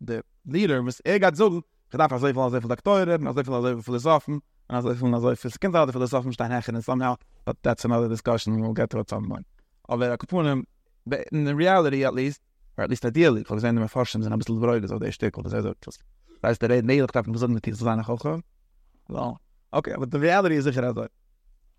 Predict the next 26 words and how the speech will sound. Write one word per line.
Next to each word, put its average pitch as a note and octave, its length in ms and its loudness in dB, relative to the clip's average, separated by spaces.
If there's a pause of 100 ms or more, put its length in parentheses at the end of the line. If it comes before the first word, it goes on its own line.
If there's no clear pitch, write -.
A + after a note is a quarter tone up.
(1400)
aber A#2 240 0
ideally, C#3+ 340 4
after - 180 -4
you A2 40 -6
finish, A2 240 0
also, G#2+ 240 -4
right? A#2 320 0
And - 120 -6
after, - 280 -6
after, A2 200 -6
after, A#2+ 200 -2
after, B2+ 180 0
after, E3 240 0
after, D#3+ 280 -2 (120)
ja. - 180 -10 (580)
So, - 300 -2 (280)
Hecher F3 360 0
von C3+ 180 -2
Teure C3+ 480 2 (540)
ist A#2 120 -2
Malchus, D3 500 2
ja? D3+ 180 -2 (500)
Das A2+ 120 -2
ist - 60 -12
nämlich A#2 280 0
anders. A2+ 320 -2